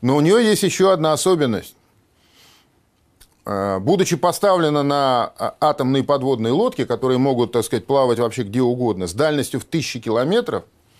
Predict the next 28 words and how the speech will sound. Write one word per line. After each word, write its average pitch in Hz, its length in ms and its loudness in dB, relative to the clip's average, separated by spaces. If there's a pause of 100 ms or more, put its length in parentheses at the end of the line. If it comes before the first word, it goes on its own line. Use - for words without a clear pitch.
(480)
эта 123 200 0
ракета 139 420 0
станет, 156 640 0
э, 104 640 0 (100)
по 113 100 0
сути 180 280 -4
дела, 139 460 0 (540)
оружием 135 720 0 (720)
быстрого 151 520 0
глобального 135 560 2
удара. 120 420 0 (960)
Напомню, 127 400 0
что - 140 -4
«Быстрый 123 340 -2
глобальный 123 460 0
удар» — 185 220 0
это - 120 -4
концепция, 120 520 -4
которую 110 340 0
в - 40 -14
своё 127 120 0
время 113 220 0
запустили 107 500 -4
американцы, 123 560 -2
но 120 140 0
она 123 160 -2
и 107 60 0
для, 110 200 -2